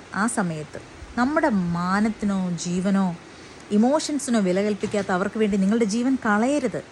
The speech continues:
ചിലർ പറയും, "ഓ, അമ്മയും അപ്പനും തിരിച്ചു വന്നാൽ ചിലപ്പോൾ അവർ സ്വീകരിക്കത്തില്ല" എന്നൊക്കെ പറയും. No. അങ്ങനെയുള്ളവർക്ക് ഈ ഭൂമിയിൽ സ്നേഹിക്കാൻ ആരെങ്കിലും കാണും, ഏതെങ്കിലും സഹോദരങ്ങൾ, അല്ലെങ്കിൽ at least ഒരു ഫ്രണ്ടെങ്കിലും കാണും.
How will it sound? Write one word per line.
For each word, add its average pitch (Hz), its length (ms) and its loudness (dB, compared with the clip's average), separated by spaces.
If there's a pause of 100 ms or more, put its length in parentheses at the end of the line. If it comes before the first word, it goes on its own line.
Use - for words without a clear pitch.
(200)
ചിലർ 311 360 4
പറയും, 269 400 0
"ഓ, 240 80 2
അമ്മയും 226 300 2
അപ്പനും 226 300 0
തിരിച്ചു 208 280 -2
വന്നാൽ 208 280 -2 (420)
ചിലപ്പോൾ 202 280 0
അവർ 190 160 2
സ്വീകരിക്കത്തില്ല" 196 680 -2
എന്നൊക്കെ 190 360 -2
പറയും. 165 380 -8 (540)
No. 247 200 0 (1800)
അങ്ങനെയുള്ളവർക്ക് 285 880 2 (460)
ഈ 269 100 0
ഭൂമിയിൽ 277 500 0 (300)
സ്നേഹിക്കാൻ 262 540 0
ആരെങ്കിലും 370 580 2
കാണും, 165 320 2 (180)
ഏതെങ്കിലും 403 340 0
സഹോദരങ്ങൾ, 185 540 -2
അല്ലെങ്കിൽ 349 340 -2
at 277 60 -2
least 359 300 0
ഒരു 339 80 -8
ഫ്രണ്ടെങ്കിലും 370 680 -2
കാണും. 185 340 2